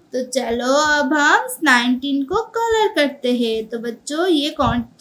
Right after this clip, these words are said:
कौन से number है? ये है नाइनटीन। कौन से number बच्चों? नाइनटीन। नाइनटीन के बाद भी एक missing box है।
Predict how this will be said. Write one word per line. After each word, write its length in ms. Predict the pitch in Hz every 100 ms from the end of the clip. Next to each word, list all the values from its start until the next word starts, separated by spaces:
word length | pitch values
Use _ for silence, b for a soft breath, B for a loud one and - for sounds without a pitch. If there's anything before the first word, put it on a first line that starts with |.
| -
कौन 240 | 233 240
से 160 | 247 440
number 440 | 403 285 240 247
है? 280 | 247 262 339 494 - b b b -
ये 360 | 254 247 262 349
है 200 | 349 440 539 403
नाइनटीन। 920 | 381 370 381 392 381 320 277 240 240
कौन 340 | 233 220 233
से 140 | 226 440
number 440 | 453 277 240 226
बच्चों? 480 | 226 220 - 311 370 622 494
नाइनटीन। 880 | 349 359 370 370 339 330 262 233 220 - b b -
नाइनटीन 600 | 233 220 220 262 294 294
के 120 | 330
बाद 260 | 330 269 240
भी 180 | 226 311
एक 300 | - 302 330
missing 500 | 339 381 - 427 392
box 400 | 320 254 262 -
है। 420 | 294 294 - -